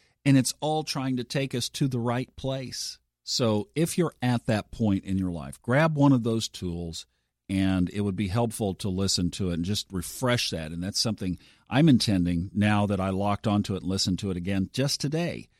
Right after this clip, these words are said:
that it's something that I'm going to listen to over and over and over, because I want that analogy just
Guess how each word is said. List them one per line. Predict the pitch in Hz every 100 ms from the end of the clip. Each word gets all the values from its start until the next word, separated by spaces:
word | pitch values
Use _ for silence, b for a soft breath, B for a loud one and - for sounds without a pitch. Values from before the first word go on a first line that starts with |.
| _ _ _
that | 98
it's | 98 -
something | 117 107 104
that | 98
I'm | 101 107
going | 107
to | 98
listen | 104 104 98 85
to | 98 87 -
over | 117 117 117 107
and | 90 87
over | 101 95 92
and | 85 90
over, | 95 90
because | 85 87 87
I |
want | 101 95
that | 90 -
analogy | 85 90 104 104 98 78 82
just | 80 76